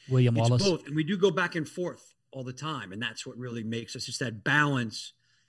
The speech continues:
Speaker 2: between, and you may jump into hero at one point in your life and go back to king, boom, boom, boom. You need to tap into your warrior a little more to get maybe, like, a new initiative started at work,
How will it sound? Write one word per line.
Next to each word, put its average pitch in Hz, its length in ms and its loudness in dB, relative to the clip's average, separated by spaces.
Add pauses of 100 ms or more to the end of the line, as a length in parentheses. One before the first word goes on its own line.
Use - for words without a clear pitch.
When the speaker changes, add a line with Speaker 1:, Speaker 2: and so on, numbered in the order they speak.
(200)
Speaker 2:
between, 156 380 -2
and 147 80 2
you 208 80 6
may 226 160 6
jump 208 240 0
into 202 160 2
hero 214 360 4
at 214 60 2
one 220 160 -2
point 220 220 -4
in 214 60 -4
your 214 100 -2
life 233 200 -6
and 143 80 -10
go 120 60 -10
back 110 240 -10
to 110 60 -16
king, 196 480 -8 (720)
boom, 101 100 -16
boom, 110 100 -14
boom. 202 380 4
You 160 60 0
need 135 100 -2
to 123 60 -8
tap 139 280 -6
into 117 140 -6
your 113 140 -6
warrior 190 400 4
a 185 40 2
little 175 200 -2
more 170 200 0
to 156 100 -2
get 135 180 -6
maybe, 139 240 -2
like, 131 160 -4
a 120 40 -6
new 120 160 -4
initiative 156 460 -2
started 156 420 -4
at 101 120 -10
work, 185 440 -4